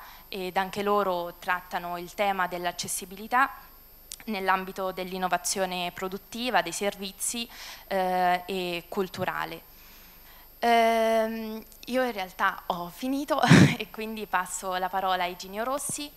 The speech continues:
che coordinerà la, la mattinata. Spero che questa giornata sia, eh, produttiva e sono sicura, anzi, che lo sarà. Quindi vi auguro un buon festival e un buon ascolto.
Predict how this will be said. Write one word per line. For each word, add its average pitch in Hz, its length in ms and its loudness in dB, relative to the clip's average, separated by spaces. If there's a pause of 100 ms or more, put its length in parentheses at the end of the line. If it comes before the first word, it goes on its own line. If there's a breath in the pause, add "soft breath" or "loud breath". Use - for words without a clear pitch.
che 190 180 -10
coordinerà 180 720 -4 (340 loud breath)
la, 175 600 4
la 175 80 0
mattinata. 226 680 0
Spero 170 540 -6 (520 loud breath)
che 180 640 -8
questa 190 280 -6
giornata 185 420 -4
sia, 165 720 -4 (380 loud breath)
eh, 175 400 -2
produttiva 185 800 -2
e 165 220 -6
sono 175 260 -8
sicura, 175 480 -10
anzi, 165 320 -8
che 165 260 -14
lo 165 100 -14
sarà. 156 300 -10 (120)
Quindi 180 260 -14
vi 180 100 -6
auguro 180 440 0
un 185 160 -6
buon 202 220 -2
festival 277 680 -2
e 254 120 -2
un 190 140 -6
buon 175 160 -4
ascolto. - 480 -14